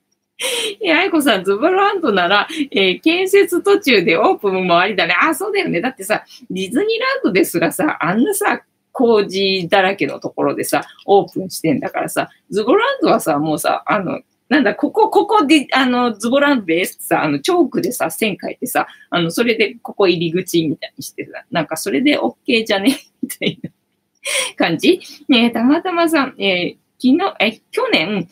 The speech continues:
ムーミンランドが、えーと、開園したようです。そうそうそう。でね、株でさ、あの、買ってたんだよね。買ってたんだけどさ、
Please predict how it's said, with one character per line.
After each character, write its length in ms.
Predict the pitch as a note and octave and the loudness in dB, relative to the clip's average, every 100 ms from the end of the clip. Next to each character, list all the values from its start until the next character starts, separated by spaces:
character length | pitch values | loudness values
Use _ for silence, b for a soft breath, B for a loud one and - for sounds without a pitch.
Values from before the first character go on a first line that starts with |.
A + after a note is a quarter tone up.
| b - | b 2
ム 120 | D4+ | 2
ー 240 | G4+ G#4 | 2 -2
ミ 220 | G4 G4 | -2 -2
ン 80 | F#4+ | -2
ラ 180 | F#4+ F#4 | 0 4
ン 100 | C4+ | 2
ド 140 | F3 | 2
が、 180 | G3+ F#3 | 2 0
え 400 | E3+ E3 D#3+ D3+ | 2 4 4 0
ー 60 | - | 0
と、 220 | E3+ - _ _ _ _ _ _ _ _ | 0 0 _ _ _ _ _ _ _ _
開 320 | - B3+ B3+ C#4+ | -4 0 2 4
園 220 | C4+ C4 | 4 2
し 60 | - | 0
た 60 | |
よ 100 | A#3 | -2
う 40 | F#3 | -2
で 60 | |
す。 80 | F3+ | -4
そ 120 | D4 | -4
う 20 | |
そ 120 | E4+ C#4+ | -4 -4
う 40 | |
そ 160 | - - | -2 -6
う。 100 | - | -4
で 200 | F#3+ F#3 | -2 0
ね、 240 | F3 E3+ _ _ _ | -2 -6 _ _ _
株 300 | A3+ A3+ F4 | -4 0 2
で 120 | F#4 | 2
さ、 360 | - D#4 G3+ - _ | 2 0 -2 -8 _
あ 100 | - | -2
の、 180 | D4 D4 _ | 0 -2 _
買 160 | - G3 | -4 -4
っ 100 | - | 0
て 140 | D#4+ | -2
た 140 | F4 F#3 | 0 -2
ん 80 | - | -2
だ 80 | |
よ 80 | - | -4
ね。 240 | - F#3 _ | -4 -6 _
買 160 | - | -8
っ 100 | - | -8
て 140 | - F#4 | -6 0
た 160 | F4+ | 0
ん 80 | F3 | 0
だ 80 | D#3+ | -4
け 140 | - | -8
ど 80 | E3 | -10
さ、 220 | D#3+ D#3+ | -4 -4